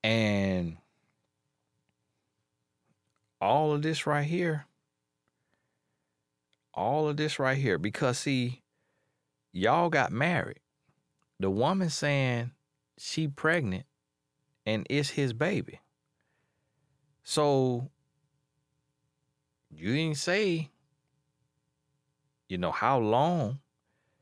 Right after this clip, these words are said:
she been pregnant and she gonna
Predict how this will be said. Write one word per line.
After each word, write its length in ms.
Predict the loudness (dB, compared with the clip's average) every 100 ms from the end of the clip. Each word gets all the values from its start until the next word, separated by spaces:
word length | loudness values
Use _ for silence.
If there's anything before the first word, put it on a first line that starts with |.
| _ _ _ _ _
she 160 | -8 -2
been 260 | 0 0
pregnant 500 | 0 -2 -2 -2 -6 -8 _ _ _ _ _ _ _ _ _ _ _ _ _ _ _ _ -2
and 800 | 0 2 2 2 2 0 -4 -8 _ _ _ _ _ _
she 260 | -8 -4 0
gonna 380 | 0 0 0